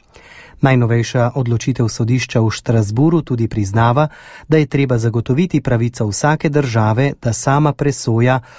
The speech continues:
o vrednosti verskih simbolov v njeni kulturni zgodovini in narodni identiteti.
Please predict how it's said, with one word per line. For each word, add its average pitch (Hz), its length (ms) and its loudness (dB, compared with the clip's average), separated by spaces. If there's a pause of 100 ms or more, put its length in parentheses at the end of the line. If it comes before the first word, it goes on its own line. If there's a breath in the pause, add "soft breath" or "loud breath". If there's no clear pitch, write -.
(140 loud breath)
o 165 100 2
vrednosti 120 640 0
verskih 113 480 -2
simbolov 135 640 2
v 151 120 0
njeni 113 280 0
kulturni 120 520 0
zgodovini 117 680 0 (280 loud breath)
in 175 180 4
narodni 113 600 0
identiteti. 120 800 -2